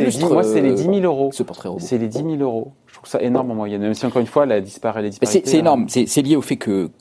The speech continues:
Speaker 2: dès que vous le payez, vous payez deux mille cinq cents euros au minimum,
Speaker 1: Ouais.
Speaker 2: euh, premièrement. Et puis ensuite, euh, euh, voilà, c'est une distribution qui s'étale avec une courbe, euh, une progression qui est assez rapide. La première tranche, elle est à zéro cinq. Zéro cinq, c'est pas négligeable, hein, quand même, en termes de, de taxation du patrimoine,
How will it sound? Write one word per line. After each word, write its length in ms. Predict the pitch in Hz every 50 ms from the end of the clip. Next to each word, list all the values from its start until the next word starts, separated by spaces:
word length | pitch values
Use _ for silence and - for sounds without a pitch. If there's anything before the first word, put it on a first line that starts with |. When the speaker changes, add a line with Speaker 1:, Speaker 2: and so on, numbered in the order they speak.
| _ -
Speaker 2:
dès 260 | 120 98 92 139 160 131
que 80 | 101
vous 80 | 95 110
le 60 | 196
payez, 280 | - 110 95 92 107 104
vous 140 | 85 82
payez 220 | - - 78 85 87
deux 100 | 85 82
mille 120 | 85 80
cinq 100 | - 82
cents 160 | - - 87
euros 180 | 78 82 92 82
au 40 | 87
minimum, 380 | 92 90 87 90 98 127 139 - - _ 214 - -
Speaker 1:
Ouais. 80 | 101 - 147 - - - - -
Speaker 2:
euh, 240 | - - - 73 - -
premièrement. 460 | - - - - - - 226 - - - - _ -
Et 100 | 90 82
puis 180 | - - -
ensuite, 420 | 85 - - - - 120 120 - -
euh, 140 | 82 - - - - - - - - - - -
euh, 140 | 57 57 64
voilà, 220 | - 113 131 110 -
c'est 120 | - -
une 120 | 62 67 76
distribution 460 | 76 73 - - 76 71 - - 95
qui 160 | - - -
s'étale 460 | - - - - 117 123 147 143 - -
avec 320 | - 143 165 185 175 -
une 140 | - 113 104
courbe, 340 | - - 135 131 117 98 87
euh, 480 | 85 78 78 78 78 80 - 80 85 -
une 160 | - - -
progression 400 | - - 98 85 85 - - 107
qui 80 | -
est 40 | 92
assez 120 | - - 82
rapide. 280 | 82 - - 170 120 - - - - - - -
La 60 | - -
première 240 | - 117 107 98
tranche, 260 | - - 120 113 - 95
elle 80 | 85
est 60 | 80
à 80 | 76 78
zéro 180 | 110 131 127 113
cinq. 220 | - 165 190 - - - - - - - -
Zéro 140 | 151 185 185
cinq, 180 | - 247 -
c'est 80 | - -
pas 80 | -
négligeable, 460 | 196 175 143 151 143 - 131 107 98 98
hein, 80 | 104 110
quand 80 | 98
même, 200 | 85 80 78 - - _ -
en 80 | 82
termes 260 | - - 92 90 82
de, 180 | 82 82 78 82
de 120 | 82 80
taxation 380 | 78 - 90 - - 87 - -
du 100 | - 92
patrimoine, 380 | - - - - - - 147